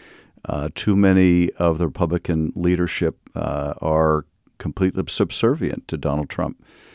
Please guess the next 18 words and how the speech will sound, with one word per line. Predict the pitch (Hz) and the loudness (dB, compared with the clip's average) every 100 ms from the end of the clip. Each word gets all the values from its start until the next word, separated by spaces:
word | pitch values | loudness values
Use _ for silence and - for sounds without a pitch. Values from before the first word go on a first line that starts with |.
| - _ _ | -20 _ _
Uh, | - 71 69 69 69 - - | -8 -6 -6 -6 -6 -6 -2
Kevin | - 87 | 2 4
McCarthy, | 95 - 101 95 - 95 | 4 2 4 4 4 0
for | 90 90 87 | 0 0 -2
example, | 87 85 78 - 82 78 - - | -2 -4 -4 -4 -4 -4 -8 -8
uh, | 71 71 | -6 -4
his | 76 85 | -2 -2
whole | - 87 87 | 0 0 2
ambition | 82 80 78 85 | 0 -2 -2 -2
is | 80 78 | -2 -4
to | - | -4
remain | 78 76 76 | -2 -2 -4
Speaker | - 80 85 | -4 -4 -4
for | - | -4
another | 73 71 71 | -4 -4 -6
day, | 71 98 98 | 0 2 4
another | 90 73 73 | 2 -2 -4
week. | 73 107 95 | 0 2 0